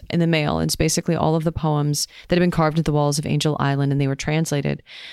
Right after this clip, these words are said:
And I was going for a run, and I just thought,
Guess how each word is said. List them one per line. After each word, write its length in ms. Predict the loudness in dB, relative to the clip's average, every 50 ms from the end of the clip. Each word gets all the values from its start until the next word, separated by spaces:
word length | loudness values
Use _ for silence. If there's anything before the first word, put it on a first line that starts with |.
| -20 -20 -20 -20 _ _ -2
And 100 | 0 2
I 80 | 4 4
was 180 | 4 2 2 2
going 260 | 0 2 2 2 0
for 180 | 2 2 2 2
a 40 | 2
run, 500 | 2 2 2 2 2 2 2 0 0 0 0
and 140 | 0 0 0
I 60 | 2
just 200 | 0 0 -2 -2
thought, 280 | -2 -2 -2 -2 -4